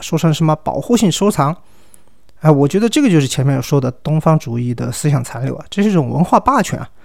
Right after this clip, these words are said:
啊，你的是你的，但也是我的。啊，我觉得在你那儿不好，给我是为了你好啊。啊，我不要你觉得，我要我觉得。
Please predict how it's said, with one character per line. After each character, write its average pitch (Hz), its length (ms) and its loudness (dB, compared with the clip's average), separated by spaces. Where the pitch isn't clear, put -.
啊， 180 80 2
你 143 140 4
的 196 120 4
是 262 120 4
你 185 140 8
的， 123 240 0
但 196 120 6
也 139 80 6
是 156 120 4
我 170 180 4
的。 - 80 -14
啊， 175 120 0
我 143 200 6
觉 208 120 2
得 277 120 4
在 269 160 4
你 180 100 6
那 143 80 2
儿 196 80 6
不 220 100 2
好， - 360 -4
给 180 120 6
我 277 200 6
是 - 120 0
为 240 180 4
了 175 100 6
你 147 120 4
好 - 180 0
啊。 78 140 -12
啊， - 20 -18
我 135 180 0
不 175 100 0
要 294 80 4
你 170 160 6
觉 131 140 0
得， 147 100 2
我 139 140 0
要 196 80 4
我 185 160 -2
觉 - 160 -8
得。 - 180 -8